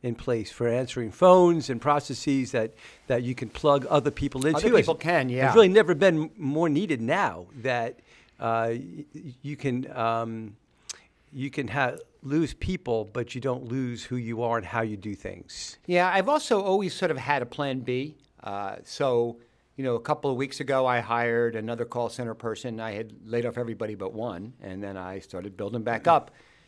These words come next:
Speaker 2: And so in December, I, I hired another one part-time, made her full-time in January. So now I've, uh, look, I had a backup there. Taylor was taking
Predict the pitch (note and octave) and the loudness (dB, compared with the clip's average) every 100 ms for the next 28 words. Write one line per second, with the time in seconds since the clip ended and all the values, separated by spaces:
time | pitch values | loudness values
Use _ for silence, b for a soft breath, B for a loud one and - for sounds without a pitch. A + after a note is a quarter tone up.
0 | b b A2 - A2 G#2+ G#2 G#2 A2 A2 | b b -14 -8 -6 -4 -6 -8 -8 -8
1 | G#2 B2+ B2 A#2 A2 G#2+ - G2+ G2 G#2 | -8 -6 -2 -2 -2 -4 -4 -4 -2 -2
2 | G2+ G2 G2+ G2+ G2 F#2+ G#2+ G2 - E3 | -4 -6 -10 -10 -10 -8 -6 -6 -2 0
3 | D#3+ D#3 A#2 A2+ - A#2 A#2 G#2+ G2+ G2 | 0 -2 -4 -4 -6 -6 -6 -8 -8 -10
4 | F#2 F#2+ B2 C3+ C3+ C3 B2+ A#2+ A#2+ B | -10 -6 -4 -2 0 2 2 -2 -6 B
5 | B B B - A#2+ A2+ A2+ A2 G2+ - | B B B -8 -4 -2 0 0 -2 -8
6 | - G#2+ A#2 A#2+ A2 A2+ G#2 A#2+ A#2 A#2+ | -12 -4 -2 -2 -2 -2 0 0 0 -2
7 | - C#3 D3 C#3+ C#3 C#3+ C#3 C#3 C#3 B2 | -4 2 6 6 4 0 0 2 2 -2
8 | - C3 B2 A#2 G2+ | -2 -4 -2 -6 -8